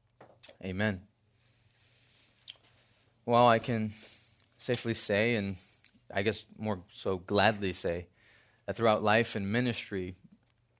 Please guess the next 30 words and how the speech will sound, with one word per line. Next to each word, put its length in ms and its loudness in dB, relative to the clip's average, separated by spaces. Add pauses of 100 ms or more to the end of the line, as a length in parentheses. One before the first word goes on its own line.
(220)
it's 180 -8
always 380 0
been 400 -4 (680)
one 160 0
of 100 -2
my 220 4
greatest 440 -2
joys, 520 -6
not 220 0
only 260 0
to 140 -8
serve 360 -4 (340)
Christ, 540 2
but 160 0
in 260 -2
that, 320 -2 (460)
to 100 -10
have 260 2
great 240 -4
friends. 560 -6 (1080)
In 160 -10
life 320 0
and 80 -4
in 120 -4
ministry, 420 -4
one 140 -6
of 40 -4
the 60 -4
greatest 400 -2
joys 460 -2